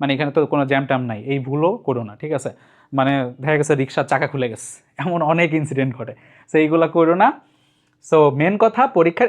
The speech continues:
এক থেকে দেড় ঘন্টা মিনিমাম আগে তুমি গিয়ে পৌঁছাবা। কিন্তু পরীক্ষার দিন তুমি তো পৌঁছাই গেলা, পৌঁছাই যাওয়ার পরেই দেখলা যে দুই ঘন্টা আগে যে পৌঁছাইছো,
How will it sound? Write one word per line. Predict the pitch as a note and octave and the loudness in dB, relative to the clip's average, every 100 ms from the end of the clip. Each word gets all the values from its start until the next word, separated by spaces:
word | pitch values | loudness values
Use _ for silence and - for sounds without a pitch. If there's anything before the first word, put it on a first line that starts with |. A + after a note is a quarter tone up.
| - | 0
এক | E3+ - | -4 -2
থেকে | - G#3 | 0 2
দেড় | E3+ D#3+ | 4 2
ঘন্টা | D3+ D#3 C3+ | 2 -2 -2
মিনিমাম | B2+ B2+ D#3 F3+ D#3+ | -2 -2 0 2 2
আগে | C3+ | 2
তুমি | C#3 C3+ C3+ | -2 -4 -4
গিয়ে | B2+ C#3 | -4 -4
পৌঁছাবা। | C3 A2+ A#2 G#2+ - _ _ _ _ | -4 -6 -10 -10 -18 _ _ _ _
কিন্তু | C4 B3 - A2+ - _ _ _ | 0 0 0 -6 -8 _ _ _
পরীক্ষার | G#3 A3+ A3+ B3+ G3 | 4 4 4 0 0
দিন | A#3 G#3+ - | -2 -2 -2
তুমি | G#3 | 2
তো | G#3 | 2
পৌঁছাই | G#3 D#3 D3+ D#3 | 2 2 2 2
গেলা, | B2+ C3+ C#3 - | 4 2 -2 0
পৌঁছাই | F3+ F3+ G3 | 0 2 4
যাওয়ার | F#3+ F#3 | 6 4
পরেই | F3+ F#3 F#3 | 6 4 4
দেখলা | D#3+ D#3 D#3 | 2 2 2
যে | C#3 | 2
দুই | C3 D3+ | 0 2
ঘন্টা | D#3+ E3 E3+ | 2 2 2
আগে | D#3+ D#3+ | 2 0
যে | E3 | 0
পৌঁছাইছো, | D#3+ D#3 D#3+ F#3+ G3+ | 0 2 0 2 0